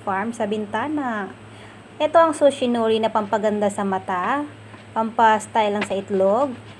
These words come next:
Siyempre, hiwa-hiwain mo natin yung mga sibuyas. Hindi natin maluluto yan kung lulunod natin ang buo, di ba? Ganyan lang technique, mga lalas. Mabilis ang kamay. Mabilis lang pala sa kamera.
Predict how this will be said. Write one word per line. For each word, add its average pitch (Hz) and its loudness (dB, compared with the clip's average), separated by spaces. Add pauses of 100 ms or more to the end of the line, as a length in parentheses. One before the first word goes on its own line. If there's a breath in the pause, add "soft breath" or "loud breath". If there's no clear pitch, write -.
(220)
Siyempre, 294 2
hiwa-hiwain 277 4
mo 269 -2
natin 262 0
yung 254 0
mga 247 2
sibuyas. 247 -2
Hindi 240 -2
natin 233 -2
maluluto 226 -2
yan 226 -2
kung 220 -4
lulunod 220 -2
natin 214 -2
ang 196 -2
buo, 196 -2
di 214 -2
ba? 185 -2 (1040)
Ganyan 330 0
lang 320 2
technique, 294 -4
mga 285 -4
lalas. 277 -2
Mabilis 262 -2
ang 262 -4
kamay. 254 -4 (1160)
Mabilis 269 0
lang 254 -2
pala 247 2
sa 247 -4
kamera. 226 -4